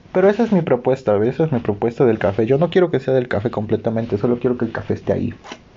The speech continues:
Que dé, que dé ese plus, que, que asiente los sabores, el amargo del café, que se pueda sentir más. No sé, siento que es chido, al igual y tiene cosas que se le puedan mejorar,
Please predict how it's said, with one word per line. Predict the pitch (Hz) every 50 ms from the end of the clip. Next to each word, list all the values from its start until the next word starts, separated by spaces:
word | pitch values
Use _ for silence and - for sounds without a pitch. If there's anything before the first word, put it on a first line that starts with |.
| - - - - - - - - - - - - -
Que | 123 113
dé, | 123 131 135 139 139 - - - - -
que | - 156
dé | 151 165
ese | 180 185 - 233
plus, | 226 233 - 175 156 160 175 185 190 185
que, | - - 147 131 120 -
que | - 151
asiente | 147 147 - 190 196 196 202 196 247 226
los | 196 170 156 160
sabores, | - 139 127 131 131 143 160 175 170 165 165
el | 139 127 127
amargo | 120 120 120 131 139 151 165 165
del | 143 120 113
café, | - 113 104 - - - - 127 139 147 147
que | - 135
se | - 127
pueda | 120 - - 156 165 175
sentir | 165 151 143 139 135 143 156 151 156
más. | 143 139 135 135 135 143 151 147 147 - - - - - - - - - - - - - - - - - - _ _ - - - - - - - _ -
No | 151 147 160
sé, | 160 160 - 147 135 131 123 123 123 - - - - - - -
siento | - 147 147 147 165 160
que | - 139 127 120 120 110 107 113 - - - - - - _ - - - - - -
es | 202 269 -
chido, | - - 208 196 165 147
al | 147 147
igual | 147 151 165 180 196 226
y | 233 196 151 139 123
tiene | - - 170 180 185
cosas | - 180 175 196 190 -
que | - 156
se | - -
le | - -
puedan | - 135 135 147 160 165 160 151 123 117 -
mejorar, | 104 139 135 - 131 117 120 139 190 247 -